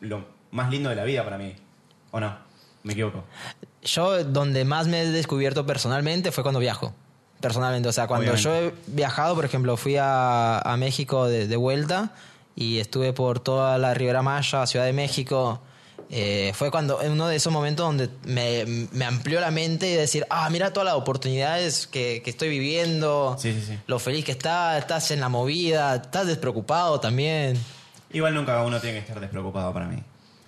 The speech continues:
Speaker 1: Hay que, va, yo tengo esa, esa mentalidad como youtuber.
Speaker 2: Sí.
Speaker 1: Es, el youtuber tiene ideas todo, todo el tiempo, ¿entendés? La cabeza no para de pensar un segundo. Ese es el tema. Es muy complicado. Vos imagínate, la cabeza que no para de pensar un segundo. Estás en la playa, estás pensando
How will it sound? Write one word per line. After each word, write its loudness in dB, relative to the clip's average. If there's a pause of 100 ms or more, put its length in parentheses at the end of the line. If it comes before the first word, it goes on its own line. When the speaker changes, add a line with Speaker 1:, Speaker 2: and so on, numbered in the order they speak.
(220)
Speaker 1:
Hay -6
que, -8 (240)
va, 0
yo -4
tengo -4
esa, -10
esa -10
mentalidad -4 (600)
como -2
youtuber. -4
Speaker 2:
Sí. 0 (920)
Speaker 1:
Es, -4
el -2
youtuber -8
tiene -8
ideas -6
todo, -4
todo -6
el -2
tiempo, -4
¿entendés? -8
La -6
cabeza -4
no -4
para -4
de -4
pensar -6
un -6
segundo. -4 (460)
Ese -2
es 0
el -2
tema. -4 (480)
Es -2
muy 0
complicado. 0 (480)
Vos 0
imagínate, -2
la -4
cabeza -2
que -6
no -2
para -2
de -8
pensar -4
un -4
segundo. -2
Estás -4 (100)
en -6
la -2
playa, -4 (140)
estás -6
pensando 0